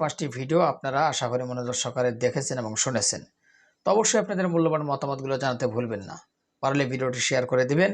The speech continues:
আর আমাদের এই নাসির ইসলাম মিডিয়া সেন্টার চ্যানেলটি এখনও যারা সাবস্ক্রাইব করেনি, প্রতিনিয়ত এ ধরনের সকল প্রকার নিত্য নতুন আপডেট পেতে আমাদের চ্যানেলটি সাবস্ক্রাইব করে আমাদের সাথে থাকবেন। যারা সাবস্ক্রাইব করেছেন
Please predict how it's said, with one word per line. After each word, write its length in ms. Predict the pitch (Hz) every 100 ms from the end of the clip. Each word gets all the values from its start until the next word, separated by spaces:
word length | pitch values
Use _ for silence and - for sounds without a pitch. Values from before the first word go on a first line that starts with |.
| - _ _ _ -
আর 120 | 151 170
আমাদের 220 | 190 185 190
এই 60 | 185
নাসির 240 | 175 185 180
ইসলাম 220 | 175 175 165
মিডিয়া 200 | 160 160 156
সেন্টার 240 | 156 151 147
চ্যানেলটি 300 | 147 151 147 139
এখনও 180 | 139 135
যারা 140 | 131 -
সাবস্ক্রাইব 340 | 139 - 165 -
করেনি, 220 | 113 101 101
প্রতিনিয়ত 560 | 165 165 165 143 127 - 117 107
এ 20 | 143
ধরনের 280 | 135 135 127 -
সকল 180 | 123 123
প্রকার 180 | 127 120
নিত্য 140 | 117 123
নতুন 160 | 117 117
আপডেট 200 | 113 135 143
পেতে 200 | 175 202 202 - _ - - _ 139
আমাদের 260 | 151 143 135
চ্যানেলটি 260 | 147 131 127 120
সাবস্ক্রাইব 320 | 131 - 156
করে 100 | 156 143
আমাদের 180 | 131 117
সাথে 180 | 123 123 -
থাকবেন। 220 | 101 101 113
যারা 120 | 107 110
সাবস্ক্রাইব 340 | 120 - 135 135
করেছেন 260 | 143 127